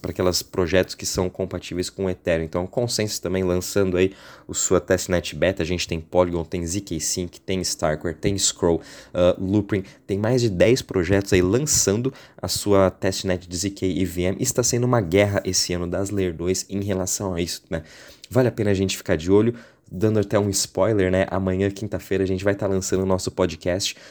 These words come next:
sobre Z K E V M e qual é a nossa opinião sobre isso, né? A gente vai tá mandando aí o link pra vocês estarem escutando também. Então, é bom saber aí que todas essas Layer dois também estão trabalhando no seu Z K E V M. Só cuidado com o hype, né?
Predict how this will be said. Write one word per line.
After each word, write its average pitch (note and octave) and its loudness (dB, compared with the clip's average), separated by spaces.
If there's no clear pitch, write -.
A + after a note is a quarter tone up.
sobre B2 2
Z F#2+ 0
K A2 2
E G#2+ 2
V G2 0
M G2+ 4
e - -8
qual C#3 0
é A#2+ 0
a - -2
nossa G#2+ -2
opinião F#2+ -2
sobre F2+ -4
isso, E2+ -4
né? E2 -2
A E2 -2
gente E2+ -4
vai E2+ -2
tá F2 -4
mandando E2+ 0
aí F2 2
o F2 2
link F2+ 0
pra - -2
vocês F2 0
estarem G2 2
escutando F2+ 0
também. D#2+ -2
Então, A2+ -4
é - -4
bom G2+ 0
saber F#2 -2
aí F#2+ 4
que G2 -8
todas G#2+ -4
essas F#2+ 0
Layer F#2+ 4
dois F2+ 2
também F2+ -4
estão F#2+ -4
trabalhando F#2+ 2
no F#2+ -2
seu F#2 0
Z F#2 -2
K G2 -4
E F#2 0
V E2+ -2
M. A#2 0
Só - -2
cuidado A2 0
com G#2+ -2
o A2 0
hype, D2+ -2
né? D2+ -4